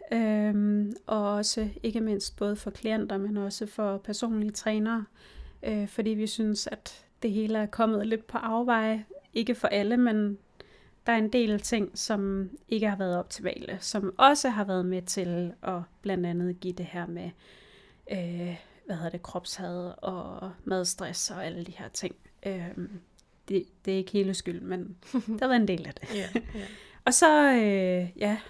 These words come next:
Speaker 1: hvad glemmer jeg? Jeg glemmer et eller andet. Jo, jeg bor i Solrød,
Speaker 2: Mhm.
Speaker 1: og har mit studie i Solrød,
Speaker 2: Mhm,
Speaker 1: så
Speaker 2: vi
Speaker 1: jeg er
Speaker 2: sidder
Speaker 1: meget
Speaker 2: faktisk i
Speaker 1: lokal.
Speaker 2: dit træningsstudie.
Speaker 1: Ja, lige
Speaker 2: Ja.
Speaker 1: præcis. Øhm, og, øh, jeg har været selvstændig i syv år. Syv og et
Speaker 2: Mhm.
Speaker 1: halvt år. Jo,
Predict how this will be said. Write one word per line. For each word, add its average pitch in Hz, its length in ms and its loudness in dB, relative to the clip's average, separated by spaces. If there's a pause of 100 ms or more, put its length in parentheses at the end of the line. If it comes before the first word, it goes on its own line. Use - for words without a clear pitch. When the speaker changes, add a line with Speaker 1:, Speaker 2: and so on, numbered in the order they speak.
(140)
Speaker 1:
hvad 254 120 0
glemmer 254 360 2
jeg? 208 180 -2
Jeg - 80 -12
glemmer 269 220 2
et 262 40 0
eller 247 100 0
andet. 269 180 2
Jo, 294 160 2
jeg 262 100 -2
bor 330 140 2
i 269 40 4
Solrød, 254 480 0 (200)
Speaker 2:
Mhm. 214 220 -2
Speaker 1:
og 226 80 -4
har 247 140 6
mit 208 180 0
studie 349 400 4
i 277 40 4
Solrød, 302 520 4
Speaker 2:
Mhm, 202 180 -4
Speaker 1:
så 269 120 4
Speaker 2:
vi 233 40 10
Speaker 1:
jeg 226 40 8
er 214 40 6
Speaker 2:
sidder 208 140 4
Speaker 1:
meget 240 300 8
Speaker 2:
faktisk 240 200 4
i 226 40 6
Speaker 1:
lokal. 180 160 4
Speaker 2:
dit 165 80 -6
træningsstudie. 185 500 0
Speaker 1:
Ja, 359 120 8
lige 440 140 8
Speaker 2:
Ja. 440 60 -4
Speaker 1:
præcis. 285 520 -2 (560)
Øhm, 202 680 2 (840)
og, 208 340 2
øh, 196 280 2 (300)
jeg 214 80 0
har 226 80 0
været 214 160 2
selvstændig 240 720 0
i 226 380 0 (1160)
syv 311 300 2
år. 262 260 2 (120)
Syv - 160 0
og 311 60 4
et 277 60 2
Speaker 2:
Mhm. 269 60 0
Speaker 1:
halvt 277 180 2
år. 254 160 0 (1300)
Jo, 320 120 4